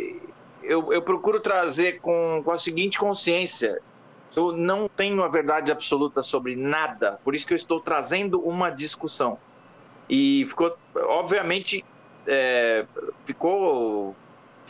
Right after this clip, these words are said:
evidente que essas discussões são para todos nós, não é porque eu tô trazendo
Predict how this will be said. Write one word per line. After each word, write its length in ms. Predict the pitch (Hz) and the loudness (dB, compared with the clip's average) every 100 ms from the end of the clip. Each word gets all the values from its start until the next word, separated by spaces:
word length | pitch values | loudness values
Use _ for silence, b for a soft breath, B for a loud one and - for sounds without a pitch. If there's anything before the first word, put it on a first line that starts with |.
| - | -2
evidente 880 | 180 196 208 120 180 226 175 - - - - - - - - - - - | 0 0 -2 0 0 0 -4 -10 -12 -20 -20 -20 -20 -20 -20 -20 -16 -2
que 100 | 156 | 0
essas 300 | 170 180 156 | 2 0 -2
discussões 880 | 170 - 156 - 175 165 139 - - - - - - - - B B B - | -4 -2 -2 0 0 0 -2 -8 -16 -20 -20 -20 -20 -20 -20 B B B -8
são 240 | - 196 | -2 -2
para 260 | 190 202 202 | 0 0 0
todos 420 | 202 208 214 208 | 0 0 2 0
nós, 440 | 185 190 202 131 131 | 0 2 2 0 0
não 100 | 170 | -2
é 40 | |
porque 300 | 190 185 180 | -2 0 2
eu 160 | 190 196 | 2 2
tô 180 | 190 | 0
trazendo 800 | 180 165 147 131 160 196 147 113 | 0 0 0 0 0 0 -2 -4